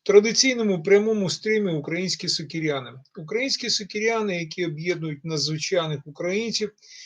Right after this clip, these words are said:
які не розучилися навіть в цей страшний час війни думати, аналізувати, мислити. І саме головне, мають бажання говорити правду, навіть якщо вони говорять правду пошепки.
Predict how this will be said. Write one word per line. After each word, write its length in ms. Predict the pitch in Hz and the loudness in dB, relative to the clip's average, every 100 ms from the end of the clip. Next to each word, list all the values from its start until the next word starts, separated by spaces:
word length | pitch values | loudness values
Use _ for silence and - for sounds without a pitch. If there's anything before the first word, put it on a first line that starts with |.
| - _ | -20 _
які 340 | 165 165 160 214 | -6 -4 -2 2
не 160 | 202 | 4
розучилися 760 | 196 180 180 156 214 202 180 196 | 2 0 -4 -4 2 2 2 -2
навіть 320 | 170 170 165 | -2 -2 -4
в 40 | 151 | 0
цей 240 | - 160 | 2 2
страшний 560 | 151 - 160 - 170 160 | -2 -2 -8 -6 -6 -6
час 400 | 151 170 147 - | -4 -2 0 -2
війни 340 | 165 180 214 | -4 0 2
думати, 520 | 185 151 180 175 170 | 2 -2 -2 -4 -2
аналізувати, 800 | 156 147 143 143 143 175 180 180 | -2 -2 -4 -2 0 2 2 2
мислити. 560 | 156 156 151 143 135 120 - - - - _ - | -4 0 2 2 -4 -12 -14 -18 -18 -20 _ 0
І 80 | |
саме 380 | 151 214 208 202 | 6 8 6 4
головне, 840 | 165 190 190 180 185 196 220 226 226 _ _ _ | 2 2 2 0 0 2 2 0 -6 _ _ _
мають 380 | 156 170 170 147 | -4 -2 -2 -2
бажання 600 | 156 147 175 196 202 190 | -2 0 0 0 0 -4
говорити 540 | 165 165 151 151 143 | -4 -2 -2 -2 -4
правду, 480 | 139 147 131 113 127 _ _ _ | -4 0 0 -2 -10 _ _ _
навіть 520 | 165 175 202 208 160 | -6 0 2 2 -2
якщо 380 | 165 - - 185 | -8 -6 -4 -2
вони 320 | 160 156 175 | -2 -4 -2
говорять 480 | 151 151 151 139 131 | -2 0 0 0 -2
правду 440 | 175 185 175 156 147 | 2 4 4 -2 -4
пошепки. 540 | 156 139 139 - - | -4 -2 -6 -14 -20